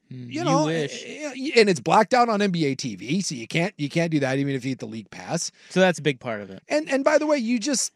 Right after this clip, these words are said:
Speaker 2: you had that whole drama where you got rid of the, the arguably the best player in franchise history, and you weren't honest about it. You weren't honest about the rebuild.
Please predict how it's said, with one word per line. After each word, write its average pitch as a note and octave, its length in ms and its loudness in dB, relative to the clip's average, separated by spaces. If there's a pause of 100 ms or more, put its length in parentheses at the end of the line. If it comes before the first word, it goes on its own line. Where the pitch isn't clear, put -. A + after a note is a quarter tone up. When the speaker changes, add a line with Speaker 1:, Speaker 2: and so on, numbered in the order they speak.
(160)
Speaker 2:
you A#3 220 2
had B3 100 4
that A#3+ 160 6
whole A#3 200 6
drama F#3+ 420 4
where D#3 500 6
you D#3+ 140 -2
got F3+ 240 6
rid F#3 140 4
of F#3 100 2
the, F#3 100 0
the D#3 220 -4 (360)
arguably F#3 380 2
the E3+ 60 0
best E3+ 240 2
player E3 200 2
in E3+ 80 0
franchise D#3+ 440 0
history, B2 440 -6 (460)
and E3 560 2
you F3 160 2
weren't A3 300 2
honest D#3+ 380 2
about G#2+ 280 -6
it. A3 180 2 (340)
You D#3+ 160 0
weren't G3+ 260 2
honest G3+ 420 4
about E3+ 320 4
the D#3 120 0
rebuild. D#3+ 680 -2